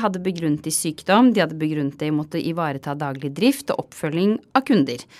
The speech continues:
Og det er jo, som jeg var inne på i sted, den første situasjonen. I tillegg så hadde arbeidsgiver bedt en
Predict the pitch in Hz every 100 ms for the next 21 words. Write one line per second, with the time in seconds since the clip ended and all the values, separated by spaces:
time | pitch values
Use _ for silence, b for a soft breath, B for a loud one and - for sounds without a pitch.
0 | B B - 196 247 208 190 220 165 180
1 | 170 135 160 160 156 202 269 - 254 -
2 | 123 120 113 117 117 104 113 B B B
3 | _ 214 - 233 175 170 190 233 233 185
4 | 254 311 160 151 160 180 151 - 175